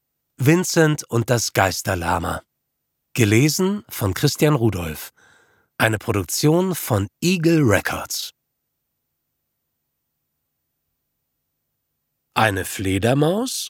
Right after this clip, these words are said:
ohne Superkraft. In einer ganz normalen Stadt, in einer ganz normalen Straße, da gibt es ein Haus.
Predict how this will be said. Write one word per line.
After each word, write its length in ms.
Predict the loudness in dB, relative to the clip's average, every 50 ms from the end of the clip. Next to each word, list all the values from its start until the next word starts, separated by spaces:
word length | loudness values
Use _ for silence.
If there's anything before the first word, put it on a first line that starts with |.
| _ _ -4
ohne 440 | 0 2 2 4 4 4 2 2
Superkraft. 960 | 0 0 0 0 0 0 -2 -8 -8 -8 -6 -6 -6 -6 -8 -10 -10 -12 -14 -16 _ _ _ _ _ _ _ _ _ _ _ _ _ _ _ _ _ _ _ _ _ _ _ _ _ _ _ _ _ _ _ 0
In 160 | 0 2 2
einer 180 | 2 2 2
ganz 300 | 2 2 0 -2 0 0
normalen 400 | 0 2 2 4 4 4 2 2
Stadt, 460 | 0 0 -2 -2 -4 -6 -6 -12 -14 -16 _ _ _ _ _ _ _ _
in 140 | -4 -2 -2
einer 320 | 0 0 -2 -2 -4 -4 0
ganz 340 | 2 2 2 2 2 2
normalen 380 | 0 0 2 2 0 0 0 -2
Straße, 580 | -2 -2 -2 -2 0 0 0 0 2 0 0 0 -4 -10 -20 -20 -20 -20 _ _ _ -4
da 380 | 2 2 4 4 4 0 -2 -4
gibt 360 | -4 -2 -2 -2 _ -2 -4
es 180 | -2 -2 -2
ein 400 | -2 0 2 2 2 2 0 0
Haus. 480 | -2 -2 -2 -2 -4 -4 -6 -6 -8 -10